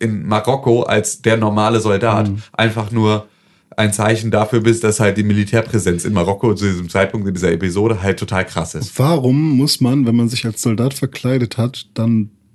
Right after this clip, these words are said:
Speaker 2: doch noch schleichen? Weil, ja, okay, weil die Kollegen dich
Speaker 1: Genau, also weil die Kollegen dich erkennen und
Speaker 2: Ja.
Speaker 1: weil du unter Umständen als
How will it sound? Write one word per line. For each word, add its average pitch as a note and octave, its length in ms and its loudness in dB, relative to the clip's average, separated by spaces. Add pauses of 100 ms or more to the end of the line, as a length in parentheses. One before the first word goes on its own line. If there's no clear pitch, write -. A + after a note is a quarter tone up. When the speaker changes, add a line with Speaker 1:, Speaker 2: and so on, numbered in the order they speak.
Speaker 2:
doch - 220 -2
noch B2 200 -2
schleichen? A#2+ 720 -2 (1160)
Weil, A2 320 0 (220)
ja, G#2 80 2
okay, G#2+ 220 0
weil G#2+ 80 0
die G#2 80 -2
Kollegen A2 560 0
dich - 200 0
Speaker 1:
Genau, A2 180 4
also G#2+ 200 2
weil G#2 140 4
die G2+ 100 2
Kollegen A#2+ 320 2
dich C3+ 140 -2
erkennen A2+ 360 0
und C#3 280 2
Speaker 2:
Ja. F#2+ 60 -2
Speaker 1:
weil A2+ 200 4
du A#2+ 220 2 (240)
unter A2+ 240 2
Umständen A#2+ 360 0
als G#2+ 440 0